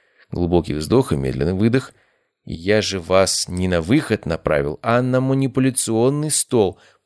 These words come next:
Проходите сюда и ложитесь, пожалуйста. Живот освободите». «Вы хотите, чтобы я разделась?» возмутилась она. «При мужчине?»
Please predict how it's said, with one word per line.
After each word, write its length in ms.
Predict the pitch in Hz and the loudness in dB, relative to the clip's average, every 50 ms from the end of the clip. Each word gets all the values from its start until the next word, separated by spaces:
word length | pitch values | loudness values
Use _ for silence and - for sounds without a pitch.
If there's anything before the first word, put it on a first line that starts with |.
| _ _ | _ _
Проходите 840 | - - 117 123 - - 131 139 123 110 107 - 101 95 - - 87 | -2 0 0 0 0 0 -2 -2 -2 -2 -2 0 0 0 0 0 -2
сюда 380 | - - - 87 85 - 87 87 | 0 0 -2 0 0 0 0 0
и 160 | - - 127 | 0 -2 -2
ложитесь, 440 | 131 135 117 - 87 78 - - - | 0 0 0 -2 -4 -8 -8 -8 -6
пожалуйста. 640 | - 117 117 107 107 82 69 73 - - - - - _ _ | -2 -2 0 2 0 0 0 -2 -6 -8 -10 -10 -16 _ _
Живот 380 | - 107 110 127 127 120 101 85 | -6 -4 -2 0 2 2 2 2
освободите». 680 | 82 - - 95 90 92 98 117 135 127 - - - - _ _ _ _ _ _ - - | 0 -2 -4 -2 0 0 0 0 0 -2 -2 -6 -8 -10 _ _ _ _ _ _ -18 -10
«Вы 140 | - 92 92 | -6 -4 -2
хотите, 300 | - - 104 - 117 120 | 0 0 -2 -2 -2 -2
чтобы 280 | - - - 107 87 92 | -2 -2 -2 -2 -4 -4
я 380 | 87 92 101 123 151 139 - - _ _ _ _ _ _ _ _ - | -4 -2 0 0 0 0 -4 -8 _ _ _ _ _ _ _ _ -4
разделась?» 920 | - 90 85 85 85 85 92 107 160 208 254 285 - - - - - - _ | -2 0 0 0 -2 -2 0 2 4 4 4 2 0 -2 -2 -4 -4 -6 _
возмутилась 540 | - 87 80 95 92 - - 78 78 76 - | -6 -4 -2 -2 -2 0 0 0 0 0 0
она. 240 | 73 67 62 - - _ - | -2 -4 -6 -8 -14 _ -4
«При 160 | - 107 113 | -2 0 2
мужчине?» 840 | 107 104 98 - - - - - - 196 320 330 285 - - - | 2 2 0 0 -2 0 0 0 2 0 0 0 -2 -4 -6 -8